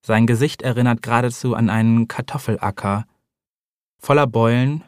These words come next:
Höcker und Warzen. Gewöhnlich trägt er Militärhosen mit schwarzen Hosenträgern,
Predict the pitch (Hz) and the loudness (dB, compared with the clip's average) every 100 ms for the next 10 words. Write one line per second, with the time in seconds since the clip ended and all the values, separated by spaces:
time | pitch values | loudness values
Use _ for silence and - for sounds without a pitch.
0 | - 120 - 127 127 120 107 104 98 - | -4 -4 -4 -4 0 0 2 0 -2 -6
1 | 95 101 - _ _ _ _ _ _ _ | -6 -6 -8 _ _ _ _ _ _ _
2 | _ 110 117 147 147 113 123 - - 120 | _ 0 2 2 2 2 0 -4 -4 -4
3 | - 110 110 104 - 127 123 110 104 98 | 0 2 2 0 -2 -2 -2 -4 -6 -2
4 | 101 101 - - - - 104 - 117 107 | 0 0 -4 -20 -10 -6 -6 -2 0 0
5 | - 104 104 113 113 101 110 101 104 101 | 0 -2 0 0 0 0 -2 -2 -2 -2